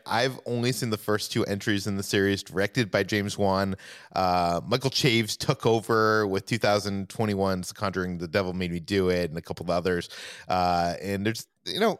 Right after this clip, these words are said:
other directors that have circled the Conjuring universe. That, uh, y-, y-, yeah, but I've not heard so many good things about the, the other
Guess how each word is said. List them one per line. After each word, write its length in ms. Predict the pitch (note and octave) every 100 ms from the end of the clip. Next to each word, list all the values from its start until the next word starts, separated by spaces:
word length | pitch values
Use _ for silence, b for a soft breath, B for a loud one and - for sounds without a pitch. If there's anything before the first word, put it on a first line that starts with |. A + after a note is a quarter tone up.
| -
other 200 | F3+ G#3
directors 480 | D#3 D3 C#3 C#3 B2
that 160 | B2 A2+
have 440 | A2 A2 G#2 G2+ B B B B B
circled 480 | - F3 - E3 B2
the 40 |
Conjuring 540 | - C#3 C3+ B2+ A#2+ A2+
universe. 580 | A2+ A2+ A2 A2+ G#2+ -
That, 220 | G2+ D2+
uh, 120 | A2
y-, 280 | F#2 G#2+ G#2
y-, 240 | C3+ C3+ C3+ - _ _ -
yeah, 160 | C#3 - B B -
but 260 | F#3+ C#3+ B B _ _ _ _ _ _ _ _
I've 500 | - G3 G#3 D3+ C#3 - _ _
not 360 | D#3 D3+ F3 -
heard 560 | - D3 D3 D3 C#3+ - - _ _ _ _ -
so 340 | - - D3
many 200 | C#3+ C#3
good 340 | A#2+ B2+ G#2
things 340 | B2+ A#2+ C#3 D#3
about 220 | B2+ -
the, 340 | B2+ B2 B2
the 220 | A2+ A#2+ -
other 640 | A#2 C3+ C3+ C3+ C3